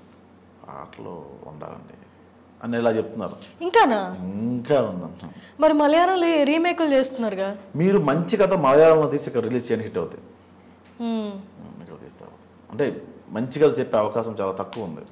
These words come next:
Speaker 2: ఇప్పటికీ ఉందా? నేను
Speaker 1: ఎక్కడో,
Speaker 2: మారింది అనుకో-
Speaker 1: ఎక్కడో బలగం లాంటి సినిమా రావచ్చు.
Speaker 2: Hmm.
Speaker 1: బలగం చాలా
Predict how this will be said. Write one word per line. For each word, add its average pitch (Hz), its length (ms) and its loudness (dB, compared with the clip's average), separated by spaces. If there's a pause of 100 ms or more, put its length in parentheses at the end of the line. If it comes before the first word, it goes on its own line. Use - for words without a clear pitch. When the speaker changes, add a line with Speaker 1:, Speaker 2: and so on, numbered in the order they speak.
(340)
Speaker 2:
ఇప్పటికీ 349 420 -2
ఉందా? 180 300 -4
నేను 311 120 -6
Speaker 1:
ఎక్కడో, 311 160 -4
Speaker 2:
మారింది 214 500 6
అనుకో- 156 300 2
Speaker 1:
ఎక్కడో 156 260 6
బలగం 139 300 4
లాంటి 131 240 0
సినిమా 117 240 -4
రావచ్చు. 95 280 -2
Speaker 2:
Hmm. - 1080 -10 (840)
Speaker 1:
బలగం 131 260 -2
చాలా 104 480 0